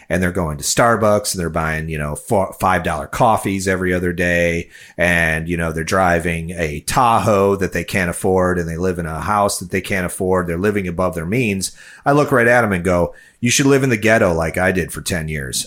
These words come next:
and then eventually you'll be able to put enough money away so that you can hopefully climb and claw your way out of the middle class."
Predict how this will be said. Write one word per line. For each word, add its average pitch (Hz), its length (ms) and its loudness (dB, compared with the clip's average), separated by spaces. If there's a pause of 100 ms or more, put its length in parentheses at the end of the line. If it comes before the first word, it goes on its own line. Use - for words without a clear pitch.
and 98 160 0
then 95 380 2
eventually 90 920 0
you'll 101 140 2
be 101 220 0
able 95 280 0
to 87 460 -2
put 117 180 2
enough 101 280 -2
money 98 280 2
away 85 340 0
so - 160 -6
that - 140 -4
you 98 80 -2
can 85 140 -8
hopefully 90 640 -2
climb 98 540 0
and 85 180 -12
claw 98 320 2
your 87 220 -4
way 82 200 -2
out 78 120 -10
of 76 80 -14
the 73 40 -12
middle 78 220 -8
class." 87 520 -2